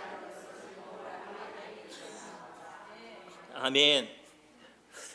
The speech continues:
우리 가끔 가다가 요리를 할 때, 어,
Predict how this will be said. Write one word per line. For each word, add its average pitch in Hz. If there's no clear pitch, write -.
우리 -
가끔 -
가다가 127
요리를 165
할 147
때, 123
어, 117